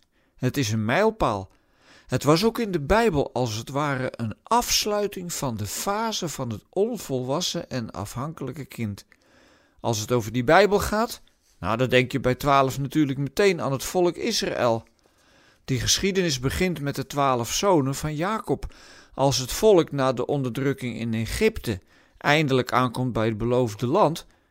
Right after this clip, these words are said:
kiest Mozes twaalf verspieders om het land te gaan verkennen.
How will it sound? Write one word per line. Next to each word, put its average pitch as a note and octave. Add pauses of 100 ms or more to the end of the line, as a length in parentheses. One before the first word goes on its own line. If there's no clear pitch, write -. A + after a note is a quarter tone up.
(120)
kiest -
Mozes B2
twaalf E3+
verspieders D#3
om A#2+
het A#2
land C3
te -
gaan E3+
verkennen. F#3+